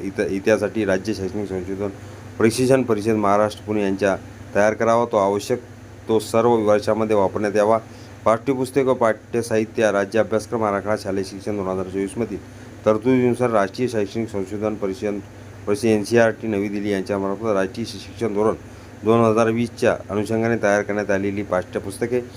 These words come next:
महाराष्ट्र राज्यासाठी आवश्यक असे सर्व, अ, करून, अ,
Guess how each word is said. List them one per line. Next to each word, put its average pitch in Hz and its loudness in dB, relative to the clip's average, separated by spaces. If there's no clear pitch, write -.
महाराष्ट्र 120 2
राज्यासाठी 113 -2
आवश्यक 104 -2
असे 104 -2
सर्व, 113 0
अ, 104 0
करून, 113 4
अ, 95 -2